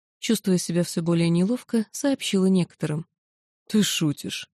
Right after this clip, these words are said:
притворно возмутился Сахир, прижимая к себе сильнее, и вкрадчиво прошептал. «Лея, к твоему сведению, это плащ специалиста, входящего в двадцатку лучших во всей освоенной галактике, а ты говоришь подвинуть.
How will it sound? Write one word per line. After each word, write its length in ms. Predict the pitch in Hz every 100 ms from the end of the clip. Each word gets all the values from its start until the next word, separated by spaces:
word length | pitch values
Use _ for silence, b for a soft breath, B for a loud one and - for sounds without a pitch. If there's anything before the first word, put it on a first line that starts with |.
| _
притворно 480 | 170 160 156 156 151
возмутился 560 | 147 151 151 156 -
Сахир, 440 | 143 165 160 247 247 _ _ _ -
прижимая 520 | 302 277 240 208 190
к 60 |
себе 240 | - 165 156
сильнее, 540 | - 185 180 156 190 - _ _ _ -
и 80 | 285
вкрадчиво 520 | - 220 196 - 175
прошептал. 680 | 175 170 208 - 160 180 - _ _ _ _ _ _ _ -
«Лея, 460 | 165 165 247 190
к 80 | 151
твоему 300 | - 165 202
сведению, 580 | 226 247 240 190 185 180
это 160 | 170 165
плащ 260 | 190 180
специалиста, 720 | - 160 - 165 156 202 -
входящего 640 | 254 - 202 196 - 202 185
в 80 | 170
двадцатку 640 | 160 160 - 233 _ 185
лучших 520 | 165 214 - 208 - _ _ _ -
во 160 | 196
всей 260 | 196 - 302
освоенной 480 | 285 185 180 170 165
галактике, 720 | 160 247 214 - - 135 143
а 60 | 143
ты 120 | 220
говоришь 460 | 226 170 151 143
подвинуть. 640 | - 202 175 131 - -